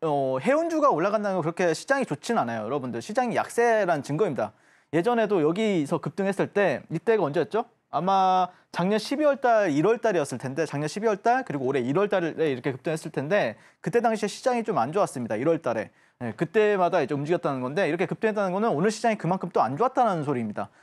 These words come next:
하지만 어쨌든 이 종목을 우리가 지켜봐야 되는 관점은 일단 작년, 아니, 올해 일월 달 아니면 작년 십이월 달 기준으로 봤을 때 여기가 이제 저항이었죠. 네, 이런 식으로 보시면 이렇게 지지받고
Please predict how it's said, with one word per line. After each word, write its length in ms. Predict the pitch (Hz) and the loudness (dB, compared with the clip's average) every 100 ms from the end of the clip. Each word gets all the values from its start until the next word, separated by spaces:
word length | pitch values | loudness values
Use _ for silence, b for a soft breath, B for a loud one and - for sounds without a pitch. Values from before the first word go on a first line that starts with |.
| b | b
하지만 340 | b 202 226 160 | b -2 2 2
어쨌든 580 | 165 254 247 185 180 143 | 2 0 2 2 2 0
이 60 | |
종목을 340 | 185 214 196 165 | 0 2 2 2
우리가 220 | 147 165 | 2 0
지켜봐야 460 | 160 - 190 175 | -2 -4 0 0
되는 180 | 156 156 | 0 -2
관점은 600 | 143 120 139 175 190 113 - b b b | -4 -4 -2 0 0 -2 -8 b b b
일단 680 | 180 240 226 226 220 185 147 - _ - | 0 4 4 4 4 0 -6 -14 _ -4
작년, 720 | 165 196 247 254 247 247 233 | 0 2 2 2 2 0 0
아니, 140 | 143 127 | -2 2
올해 280 | 151 226 | 4 4
일월 320 | 170 160 208 - | 4 4 2 0
달 240 | 120 98 _ - | -2 -4 _ -6
아니면 220 | 143 175 | -4 -2
작년 240 | 165 151 180 | -2 -2 -2
십이월 400 | - 247 202 - | -2 0 0 2
달 180 | 131 | 0
기준으로 300 | 180 135 160 | 0 -4 -4
봤을 220 | 139 117 - | -4 -6 -4
때 180 | 185 | -2
여기가 180 | 139 175 | 0 0
이제 160 | 143 123 | -2 -4
저항이었죠. 680 | - 151 233 160 - 190 - b b | 0 0 2 0 0 -2 -2 b b
네, 80 | 131 | -2
이런 160 | 170 | 0
식으로 100 | 208 160 | 0 0
보시면 300 | 151 156 151 | -2 -2 -2
이렇게 160 | 135 | -4
지지받고 800 | - 147 185 143 - 208 247 277 | -4 -4 -2 -4 -4 0 0 -2